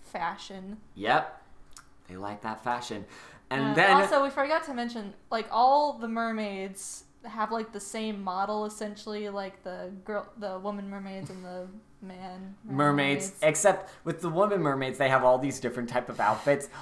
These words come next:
Speaker 2: A lot of them with, like, like,
Speaker 1: Like,
Speaker 2: side windows, so they can have,
Speaker 1: side
Speaker 2: like,
Speaker 1: window tank tops is the only shirt allowed.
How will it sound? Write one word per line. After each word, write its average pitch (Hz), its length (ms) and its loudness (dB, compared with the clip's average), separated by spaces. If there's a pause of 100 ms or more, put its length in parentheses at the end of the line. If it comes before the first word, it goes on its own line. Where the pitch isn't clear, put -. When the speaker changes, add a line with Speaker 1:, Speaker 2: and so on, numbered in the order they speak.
Speaker 2:
A 135 80 6
lot 185 280 8
of 226 80 2
them 202 140 4
with, 190 200 4
like, 160 280 6 (420)
like, 147 220 6
Speaker 1:
Like, - 40 -2
Speaker 2:
side 160 580 4
windows, 185 800 6 (120)
so 143 560 2
they 135 100 4
can 139 160 0
have, 139 120 6
Speaker 1:
side 135 80 6
Speaker 2:
like, 135 180 6
Speaker 1:
window 247 260 0
tank 233 320 -4
tops 208 380 -2
is 226 120 -8
the 226 140 -4
only 233 300 -4
shirt 226 320 -4
allowed. 208 680 -2